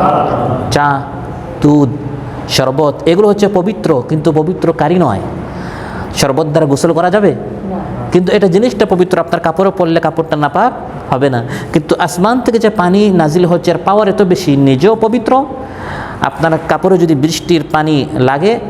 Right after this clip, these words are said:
Speaker 1: তাহলে আপনার কাপড়, আপনার শরীর, আপনার স্থান নাপাক হবে না। আবার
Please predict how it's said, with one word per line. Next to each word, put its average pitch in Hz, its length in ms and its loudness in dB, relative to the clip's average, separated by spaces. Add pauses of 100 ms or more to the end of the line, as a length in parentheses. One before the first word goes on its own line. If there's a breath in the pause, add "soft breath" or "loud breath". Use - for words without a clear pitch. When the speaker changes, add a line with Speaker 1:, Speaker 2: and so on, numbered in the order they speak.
Speaker 1:
তাহলে 151 160 2
আপনার 147 320 -2
কাপড়, 156 320 0
আপনার 143 220 0
শরীর, 156 320 2
আপনার 151 260 0
স্থান 160 320 0
নাপাক 165 400 0 (320)
হবে 127 180 0
না। 117 140 -2 (460 loud breath)
আবার 202 320 2